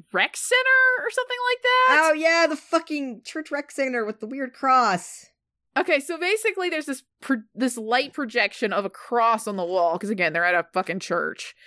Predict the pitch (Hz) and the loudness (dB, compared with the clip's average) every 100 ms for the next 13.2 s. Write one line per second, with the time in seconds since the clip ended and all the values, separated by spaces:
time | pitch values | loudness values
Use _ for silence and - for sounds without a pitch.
0 | - - - _ - 294 320 320 302 - | -20 -20 -20 _ -4 -2 0 0 0 -4
1 | _ _ _ - 320 320 403 480 440 349 | _ _ _ -6 -4 2 4 4 4 0
2 | 302 277 277 339 370 392 - - 466 - | 0 0 0 0 2 0 0 2 2 2
3 | - - 254 247 381 554 605 605 605 605 | -8 -4 2 2 4 2 2 -2 -4 -12
4 | 587 - - - _ _ _ _ _ _ | -14 -18 -20 -20 _ _ _ _ _ _
5 | _ _ _ 139 180 180 175 147 196 151 | _ _ _ -2 2 2 0 -4 -4 -4
6 | 143 120 - - _ _ - - 247 240 | -4 -6 -10 -10 _ _ -20 -4 2 4
7 | 214 185 254 285 285 262 262 381 - 349 | 4 4 2 0 -4 0 0 0 -4 0
8 | 359 359 302 247 196 _ 262 - - _ | 0 2 0 0 -4 _ -12 -12 -20 _
9 | _ 285 - - 302 339 320 277 - 240 | _ -8 -8 -2 -2 0 0 -2 -2 -2
10 | 220 208 196 202 240 202 190 190 175 170 | -2 -2 0 0 -2 -2 -2 -2 0 2
11 | 156 - _ - 190 165 175 180 190 160 | 0 -4 _ -8 -6 0 -2 0 -4 -4
12 | - 165 196 214 - 254 247 254 254 262 | -4 -2 -2 -4 0 2 4 4 4 4
13 | - 320 | 4 0